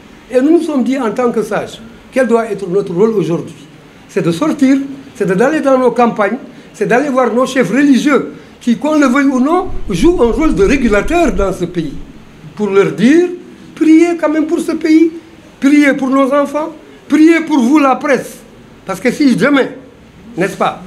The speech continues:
ces sages ne se laissent pas et qu'on trouve, qu'on se trouve dans un embrigo, j'ai la cer-, certitude que vos micros et vos télévisions, mon vieux, ne fonctionneront pas. Donc je crois que notre mission est une mission très sage, qui demande vraiment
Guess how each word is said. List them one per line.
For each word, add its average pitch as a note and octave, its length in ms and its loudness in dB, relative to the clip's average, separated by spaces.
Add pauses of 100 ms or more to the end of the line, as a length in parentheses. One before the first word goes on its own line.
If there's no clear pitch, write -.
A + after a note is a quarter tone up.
(120)
ces A#3 200 2
sages B3+ 300 0
ne A#3+ 100 2
se A#3+ 120 -2
laissent A3 320 0
pas C#3+ 220 -8 (500)
et F3+ 100 -4
qu'on A3+ 220 2
trouve, C4 280 0
qu'on A#3 180 0
se A3 100 -6
trouve A#3+ 220 -4
dans F#3+ 240 0
un G3 120 0
embrigo, A#3 540 2 (360)
j'ai G#3+ 180 2
la B3 140 2
cer-, B3 240 -8
certitude - 640 -2 (300)
que B3+ 60 0
vos A#3+ 220 2
micros A#3+ 460 2
et G#3 140 0
vos G3 160 0
télévisions, A3 680 0 (240)
mon G3+ 160 2
vieux, A3+ 180 0
ne A3 120 4
fonctionneront G#3 560 0
pas. - 200 -4 (400)
Donc A#3 200 0
je A3 80 0
crois C#4+ 260 0
que C#4 80 -2
notre C4 260 -2
mission C4+ 320 -4
est C#4+ 160 -8
une B3+ 120 2
mission B3+ 240 -2
très C4 200 -2
sage, F#3+ 380 -6 (300)
qui A3+ 100 0
demande B3+ 440 2 (220)
vraiment A3 400 0